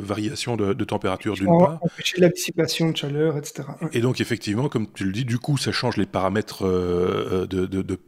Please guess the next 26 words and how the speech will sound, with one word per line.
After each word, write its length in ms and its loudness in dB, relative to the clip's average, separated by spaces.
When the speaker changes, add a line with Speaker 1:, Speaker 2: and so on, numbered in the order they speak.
Speaker 1:
de, 80 -4
de, 320 -6
de, 100 -4
de 180 -2
P 140 0
I 100 0
D, 320 2
hein, 140 -6
et 160 -4
donc 160 -4
il 80 -8
faut 140 -4
les, 160 0
il 60 -20
faut, 240 0
faut 180 -6
recalibrer 460 -2
de 40 -8
ce 60 -6
côté-là 380 -2
aussi. 260 -6
Donc 160 -2
tout 100 -4
ça, 160 4
c'est, 240 -2
voilà, 400 -2